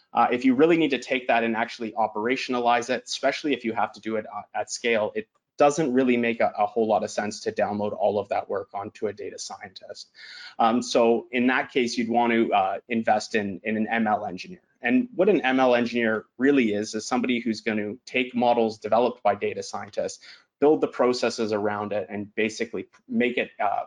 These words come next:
ready for production deployment. Um, they typically have a strong background in M L and software engineering, um, but, uh, aren't necessarily involved in the, uh,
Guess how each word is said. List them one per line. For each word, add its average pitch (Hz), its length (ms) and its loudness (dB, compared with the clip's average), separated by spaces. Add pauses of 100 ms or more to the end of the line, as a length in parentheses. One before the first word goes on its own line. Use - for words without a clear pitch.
ready 117 260 0
for 113 200 -4
production - 500 -8
deployment. 80 560 -14 (400)
Um, 117 180 4
they 123 120 2
typically 151 460 0
have 131 120 0
a 123 60 0
strong 107 460 -2
background 160 500 -2
in 160 100 4
M 156 200 2
L 170 300 2
and 139 140 0
software 143 400 2
engineering, 156 560 -2 (400)
um, 117 540 4
but, 110 340 2
uh, 107 220 -2
aren't 120 420 0
necessarily 123 560 -2
involved 104 440 -2
in 110 60 -4
the, 101 180 -6
uh, 95 160 -4